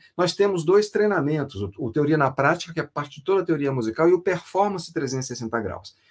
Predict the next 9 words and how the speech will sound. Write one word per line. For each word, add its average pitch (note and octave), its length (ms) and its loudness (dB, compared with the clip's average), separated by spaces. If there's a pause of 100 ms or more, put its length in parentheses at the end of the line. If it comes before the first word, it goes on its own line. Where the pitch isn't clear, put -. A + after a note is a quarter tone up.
Nesse B2+ 280 0
treinamento, F3 580 0 (260)
a A3+ 120 2
gente D3 500 -2 (240)
fala D#3 400 4
lá, D3+ 300 4 (100)
tintim E3+ 460 2
por F3 180 -6
tintim, D#3+ 480 -2